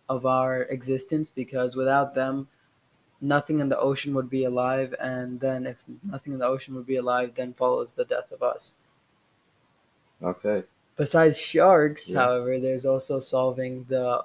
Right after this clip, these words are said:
Speaker 1: overfishing crisis,
Speaker 2: Mm-hmm.
Speaker 1: which is also a huge problem, because that's responsible for the downfall of many species, because it's just getting way too out of hand to fit the human demand of food.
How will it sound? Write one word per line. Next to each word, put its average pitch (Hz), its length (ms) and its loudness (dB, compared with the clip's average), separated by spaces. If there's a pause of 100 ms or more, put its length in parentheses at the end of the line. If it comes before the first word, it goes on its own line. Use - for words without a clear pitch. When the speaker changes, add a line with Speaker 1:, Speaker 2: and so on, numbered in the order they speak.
Speaker 1:
overfishing 135 680 -2
crisis, 127 560 -2
Speaker 2:
Mm-hmm. - 100 -4
Speaker 1:
which 131 180 -4
is 127 160 -4
also 131 320 2
a 127 80 0
huge 160 520 -2
problem, 131 380 -2
because 127 380 -2
that's 139 260 2
responsible 127 800 -4
for - 460 -4 (800)
the 135 180 0
downfall 135 600 2
of 120 80 -4
many 143 360 0
species, 127 560 -6
because 123 580 -4
it's - 240 -8
just - 460 -6
getting 135 380 0
way 131 180 0
too 131 220 0
out 127 100 4
of 123 120 -2
hand 127 320 -12
to 123 100 -18
fit - 260 -8 (120)
the 123 100 -8
human 123 400 -14
demand - 400 -18
of - 80 -20
food. - 420 -12